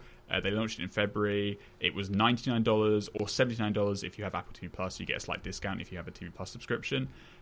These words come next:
Um, and then now, uh, you can also do it monthly, which is fourteen ninety-nine a month. Um, but you obviously get a bit of a discount if you buy the, like, the pass. But it's not, like, a yearly pass. It's a pass for the season.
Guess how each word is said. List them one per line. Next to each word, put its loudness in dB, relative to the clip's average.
Um, 2
and 6
then 2
now, 6
uh, 2
you 2
can 2
also 4
do 4
it 2
monthly, 0
which -8
is -6
fourteen -2
ninety-nine 0
a -4
month. -2
Um, -2
but 0
you -4
obviously -6
get -2
a 0
bit -2
of -4
a -6
discount -4
if -10
you -12
buy -2
the, -2
like, -6
the -8
pass. -2
But 0
it's 0
not, 0
like, -2
a 0
yearly 0
pass. -4
It's -6
a -6
pass -2
for -12
the -10
season. -2